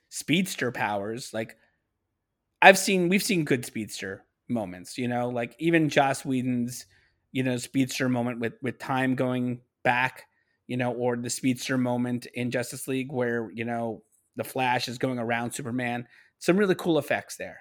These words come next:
you know, like, I like good speedster moments. But the way they just regularly used her powers were just, again, it was visceral, it was intense, it was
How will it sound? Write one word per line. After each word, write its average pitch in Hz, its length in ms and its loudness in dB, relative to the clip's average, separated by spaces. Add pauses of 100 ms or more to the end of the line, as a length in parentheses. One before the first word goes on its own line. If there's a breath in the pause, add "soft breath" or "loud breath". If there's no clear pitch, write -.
(100)
you 113 120 -8
know, 117 160 -6
like, 113 340 -8
I 139 80 2
like 147 240 4
good 135 160 0
speedster 123 460 -6
moments. 104 500 -10 (640)
But 139 160 -2
the 143 80 4
way 147 280 8
they 180 140 4
just 156 220 -6
regularly 139 480 0
used 127 240 -2
her 123 100 -4
powers 113 480 -4
were 123 120 -6
just, - 300 -8
again, 139 300 2
it - 60 -12
was 120 160 -6
visceral, 131 460 2
it 92 40 -10
was 101 140 -10
intense, 120 520 -6
it 110 100 -10
was 110 160 -10